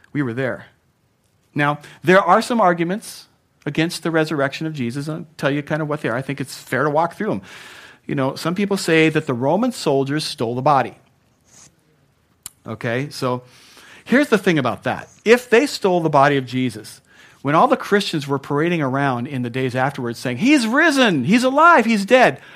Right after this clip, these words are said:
don't you think the Roman soldiers who stole the bodies would have had, waited for their big moment and pulled down the veil and said,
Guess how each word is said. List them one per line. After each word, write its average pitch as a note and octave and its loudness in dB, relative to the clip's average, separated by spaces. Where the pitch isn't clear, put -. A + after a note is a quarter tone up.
don't G3+ 0
you B3+ -4
think D3+ -6
the C#3+ 0
Roman G3 2
soldiers E3 -2
who D3 -6
stole D3+ -4
the F#3+ -2
bodies C#3 2
would C3+ -2
have A#2 -6
had, C#3 -2
waited F3+ 0
for - -10
their F3+ -2
big F3 -2
moment B2+ -2
and A#2+ -6
pulled B3 4
down A#3 6
the F#3+ 2
veil G3 4
and F#3+ 0
said, D3+ 0